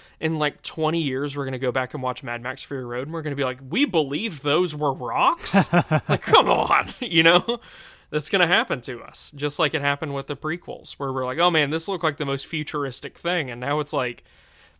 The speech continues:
Speaker 1: "What's this shit?" You just, <laughs> like, we're, like, spoiled now, how quickly it's, uh, improved on us.
Speaker 2: I will say this about The Thing. I,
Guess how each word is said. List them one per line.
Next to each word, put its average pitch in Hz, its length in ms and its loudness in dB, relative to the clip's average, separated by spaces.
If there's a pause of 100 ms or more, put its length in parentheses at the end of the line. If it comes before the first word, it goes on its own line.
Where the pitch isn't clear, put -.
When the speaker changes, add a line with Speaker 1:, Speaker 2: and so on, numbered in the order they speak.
(160)
Speaker 1:
"What's 160 380 2
this 269 180 2
shit?" - 840 6 (560)
You 151 180 -4
just, - 240 0 (280)
<laughs> - 140 2
like, 202 320 4 (340)
we're, 185 160 4
like, 190 140 4
spoiled 170 680 2
now, 110 320 -8 (120)
how 151 200 2
quickly 127 720 -2 (440)
it's, - 480 0
uh, 127 500 4
improved 131 540 -2
on 110 180 -8
us. - 400 -12
Speaker 2:
I 143 100 2
will 160 100 6
say 208 120 4
this 190 160 2
about 139 220 2
The 120 80 -14
Thing. 123 280 -2
I, 123 460 -2